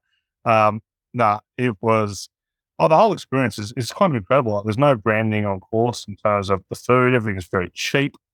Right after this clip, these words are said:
You know, I, I, I, I dived straight into the pimento and cheese sandwich. Uh, hot tip, overrated.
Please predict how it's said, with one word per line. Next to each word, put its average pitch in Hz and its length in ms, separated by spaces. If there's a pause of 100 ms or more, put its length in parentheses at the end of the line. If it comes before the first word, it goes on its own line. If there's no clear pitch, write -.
(420)
You 120 60
know, 127 140
I, 110 240
I, 104 240 (160)
I, 98 120 (280)
I 95 120 (260)
dived 107 320
straight 113 300
into 127 160
the 107 80
pimento 113 480
and 107 100
cheese 107 280
sandwich. 143 520 (480)
Uh, 107 220
hot - 160
tip, 160 220 (340)
overrated. 123 680